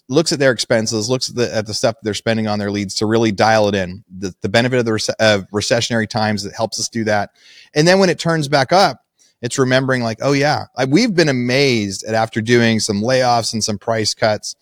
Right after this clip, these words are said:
uh, and some ex-, expen-, internal expense cuts in our office,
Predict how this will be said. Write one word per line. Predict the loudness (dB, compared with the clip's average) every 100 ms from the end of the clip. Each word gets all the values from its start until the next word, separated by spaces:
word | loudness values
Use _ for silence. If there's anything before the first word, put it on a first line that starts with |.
| _ _ _
uh, | -2 0
and | 0 0
some | 2 0
ex-, | -2 -4
expen-, | -4 0 0 0
internal | -2 -4 0 0
expense | -2 -2 -4 0
cuts | 0 0
in |
our | -2 0
office, | -2 -2 -6 -6